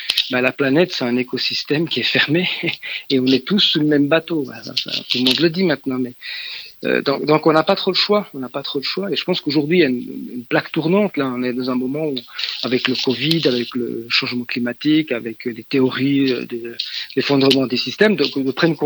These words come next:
prendre conscience qu'on, qu'on est tous interconnectés. Les animaux, la nature, euh,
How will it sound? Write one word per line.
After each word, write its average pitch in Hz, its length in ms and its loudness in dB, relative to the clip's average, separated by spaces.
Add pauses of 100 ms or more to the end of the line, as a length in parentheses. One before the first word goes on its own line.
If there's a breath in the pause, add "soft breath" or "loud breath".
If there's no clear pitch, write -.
(120)
prendre 185 220 4
conscience 190 480 4
qu'on, - 220 -4
qu'on 143 240 -4
est 143 160 -2
tous - 320 0
interconnectés. 180 800 2 (300 loud breath)
Les 160 180 6
animaux, 175 480 4
la 165 120 6
nature, 165 600 0
euh, 135 160 0